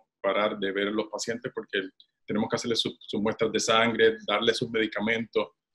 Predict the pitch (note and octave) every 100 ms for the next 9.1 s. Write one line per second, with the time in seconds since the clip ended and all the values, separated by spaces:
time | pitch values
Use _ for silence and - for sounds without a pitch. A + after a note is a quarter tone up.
0 | _ - A2 G#2 G2 F#2+ F#2+ F#2 - C3
1 | B2 A#2+ A#2 A2+ A2+ G#2+ A2 _ - A2+
2 | A2 G#2 A2+ C3+ B2+ C3 B2 B2 A#2+ B2
3 | B2 A2+ A2 A#2 A#2+ A#2+ A2+ G#2+ - A2+
4 | A2+ A2+ A#2 A2 A2+ A2 A2+ G#2+ - -
5 | C3+ B2+ G#2+ A#2 A2+ - G#2 G2 A2+ -
6 | _ _ - A2 G#2+ F#2+ A2 A#2+ A2+ G#2
7 | - G#2 A2 - G#2 A2+ G#2+ G#2+ G#2+ G2
8 | G2 G#2+ D3 D#3 G2+ C3 D3 F3+ E3+ C#3